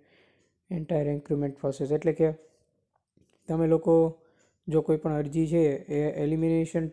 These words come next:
ટેસ્ટના અંતર્ગતમાં કરી હોય તો આર ટી કાયદા હેઠળ જ્યાર સુધી ભરતી પ્રક્રિયા પૂર્ણ ન થાય ત્યાં સુધી ધ્યાને લેવામાં આવશે, પછી એને ધ્યાને લેવામાં આવશે નહીં. કેટલા વિદ્યાર્થીઓ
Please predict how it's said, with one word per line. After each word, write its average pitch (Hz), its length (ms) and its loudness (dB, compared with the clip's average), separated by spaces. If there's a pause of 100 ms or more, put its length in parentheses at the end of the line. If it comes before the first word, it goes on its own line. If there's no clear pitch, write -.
ટેસ્ટના 156 380 -4
અંતર્ગતમાં 151 580 -4
કરી 160 180 0
હોય 147 160 0
તો 143 120 -2
આર 143 120 -2
ટી 151 240 -4
કાયદા 147 300 0
હેઠળ 143 320 -4
જ્યાર 147 200 0
સુધી 147 260 -4
ભરતી 156 280 -6
પ્રક્રિયા 147 460 -2
પૂર્ણ 143 260 -2
ન 156 160 2 (160)
થાય 139 160 0 (1000)
ત્યાં 151 260 -4
સુધી 143 260 -4
ધ્યાને 139 300 -2
લેવામાં 139 260 -4
આવશે, 151 240 -8
પછી 143 300 -2
એને 139 120 -4
ધ્યાને 135 300 -4
લેવામાં 131 340 -6
આવશે 147 300 -2 (580)
નહીં. 139 260 -6 (1200)
કેટલા 160 240 2
વિદ્યાર્થીઓ 160 420 4